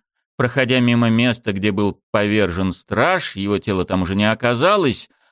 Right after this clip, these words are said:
но вот на его месте осталась какая-то небольшая шкатулка. Я точно не мог её упустить вчера, значит, она появилась только сегодня.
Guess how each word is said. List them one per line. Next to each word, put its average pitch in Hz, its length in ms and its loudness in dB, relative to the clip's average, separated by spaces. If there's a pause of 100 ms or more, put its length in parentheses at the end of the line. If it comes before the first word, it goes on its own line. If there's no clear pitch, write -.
(100)
но 98 140 0
вот 98 180 0
на 98 140 2
его 95 200 2
месте 117 580 0
осталась 120 680 -2
какая-то - 400 -4
небольшая 87 480 -4
шкатулка. 90 840 -4 (300)
Я 104 140 0
точно 90 400 -2
не 90 100 0
мог 90 220 -4
её 85 180 0
упустить 85 540 -8
вчера, 85 420 -6 (220)
значит, 87 320 -4
она 90 140 -2
появилась 90 420 -4 (220)
только - 280 -4
сегодня. 104 840 -2